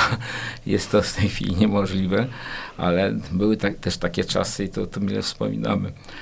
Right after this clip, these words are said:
Natomiast doceniamy sobie przez te wiele lat, e, s-, te stałe partnerstwo, które jest, jest, e, przy organizacji i, i s-, też sta-,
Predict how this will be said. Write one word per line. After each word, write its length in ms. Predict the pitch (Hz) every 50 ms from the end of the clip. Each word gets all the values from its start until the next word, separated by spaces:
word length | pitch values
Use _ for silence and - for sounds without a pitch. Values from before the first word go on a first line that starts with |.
| - - - -
Natomiast 580 | - - 190 196 - - 143 - 143 - - - - - - 139 175 226 -
doceniamy 600 | 117 120 117 120 - 107 117 117 113 117 113 110
sobie 460 | 117 - 107 95 92 104 101 101 98
przez 280 | 92 - - 92 - -
te 120 | - 98
wiele 260 | 90 98 98 95 95
lat, 560 | 92 92 92 92 90 87 - - - - - - 127 -
e, 300 | 107 - - - - -
s-, 300 | - - - - - 123 123 123 - 123 139 139 127 - - - - - - - -
te 120 | - 95
stałe 280 | - - - 104 107 104
partnerstwo, 760 | - - 104 - - - 117 120 131 135 - - - 117 110
które 260 | 110 - 101 92 98
jest, 260 | 98 101 - - - - - - - - - - - - -
jest, 300 | 104 101 92 92 101 104
e, 200 | 98 98 98 95
przy 200 | 92 - - 101
organizacji 800 | 95 95 - 104 98 95 92 - 98 92 87 - - - - 107 110 - - - 64 - 120 110 127
i, 220 | 127 - - -
i 40 | 117
s-, 160 | 113 - - - -
też 180 | - 120 - -
sta-, 300 | - - - 127 117